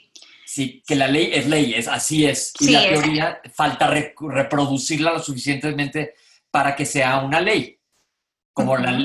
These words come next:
Speaker 1: la ley que quieras de, de fi-, de fisiología, de física.
Speaker 2: Ujú.
Speaker 1: Se me hace interesante y sí creo que la mente tiene muchísimo para dónde hacerse, para explorarle y que tenga impacto en nuestra salud.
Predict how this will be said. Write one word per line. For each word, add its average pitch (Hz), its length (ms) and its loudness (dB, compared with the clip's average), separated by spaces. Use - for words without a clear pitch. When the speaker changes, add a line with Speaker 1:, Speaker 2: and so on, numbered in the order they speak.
Speaker 1:
la 127 200 -2
ley 139 220 -2
que 156 120 -4
quieras - 600 -2
de, 117 400 -2
de 117 220 -2
fi-, 127 160 -6
de 117 140 -2
fisiología, 117 760 -6
de - 140 -8
física. 117 580 -6
Speaker 2:
Ujú. 180 160 -16
Speaker 1:
Se 151 120 -4
me 156 100 2
hace 170 160 0
interesante 190 560 -2
y 131 160 -4
sí 180 220 -6
creo 180 220 4
que 185 60 -4
la 156 120 0
mente 143 240 -4
tiene 147 220 -4
muchísimo 139 520 -6
para 117 160 0
dónde 117 240 -2
hacerse, 120 400 -8
para 127 160 -2
explorarle 107 720 -8
y 139 180 2
que 147 100 0
tenga 139 220 -2
impacto 139 720 -2
en 120 140 -6
nuestra 117 240 -8
salud. 147 420 -4